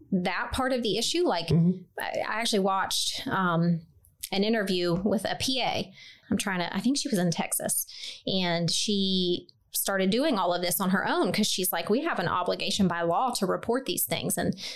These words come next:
Speaker 1: and all of a sudden we're seeing the same things that my friend was telling me that she's seeing.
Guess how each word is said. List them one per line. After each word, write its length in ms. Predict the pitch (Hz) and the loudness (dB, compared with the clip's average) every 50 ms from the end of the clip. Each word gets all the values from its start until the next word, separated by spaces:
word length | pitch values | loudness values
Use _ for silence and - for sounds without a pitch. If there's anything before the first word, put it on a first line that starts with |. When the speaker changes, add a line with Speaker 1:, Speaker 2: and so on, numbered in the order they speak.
| - - - | -14 -10 -4
Speaker 1:
and 160 | - 170 165 | -2 0 0
all 220 | - - 185 214 247 | 0 2 2 2 2
of 100 | 226 208 | 2 0
a 60 | 196 | 0
sudden 320 | - 226 226 220 214 196 | 0 0 0 2 2 4
we're 80 | 185 185 | 2 2
seeing 260 | - - 214 202 185 | 2 0 0 0 0
the 60 | 175 180 | 0 0
same 240 | - 208 190 190 190 | 0 0 0 0 0
things 280 | 190 180 175 170 165 | 0 0 0 0 0
that 100 | - 170 | 0 0
my 100 | 170 156 | -2 -2
friend 220 | - - 185 - 190 | -2 -2 -2 0 0
was 120 | 190 - | 0 0
telling 200 | - - - - | -2 -2 -2 -2
me 100 | - - | -2 0
that 140 | - - - | 0 0 0
she's 200 | - 208 190 - | 0 -2 -2 -2
seeing. 340 | - 160 - - - - | -2 -2 -2 -2 -2 -4